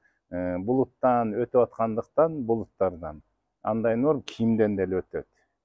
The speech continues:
Бетке тийгенден башка жака да өтөт. Андыктан ушинтип күнгө чыгып, күндөн басып, сейилдеп туруш абзел болуп эсептелет. Мен витамин Дны күндөн, күндүн, э, жакшы абадан,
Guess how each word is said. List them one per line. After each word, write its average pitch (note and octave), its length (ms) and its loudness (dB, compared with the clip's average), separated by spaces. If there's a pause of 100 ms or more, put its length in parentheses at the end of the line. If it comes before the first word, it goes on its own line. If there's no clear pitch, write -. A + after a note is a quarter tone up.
(200)
Бетке A#2 420 0
тийгенден A2+ 540 -2
башка G#2+ 300 -6
жака G#2 180 -2
да G2 160 -2
өтөт. F2+ 260 -10 (440)
Андыктан G#2 500 -6
ушинтип G2 360 -14 (120)
күнгө G2+ 260 -4 (100)
чыгып, G2 300 -4 (120)
күндөн F#2+ 360 -6
басып, F#2 500 -4
сейилдеп F#2 400 -6 (100)
туруш A#2 340 -12
абзел F#2 420 -6
болуп F#2 320 -6
эсептелет. B2+ 460 -6 (420)
Мен G2+ 320 -4
витамин A2 680 0
Дны C3 420 2 (380)
күндөн, B2 560 0 (280)
күндүн, A2 420 -4 (500)
э, F#2 360 -6
жакшы A2 480 -2
абадан, A#2 760 0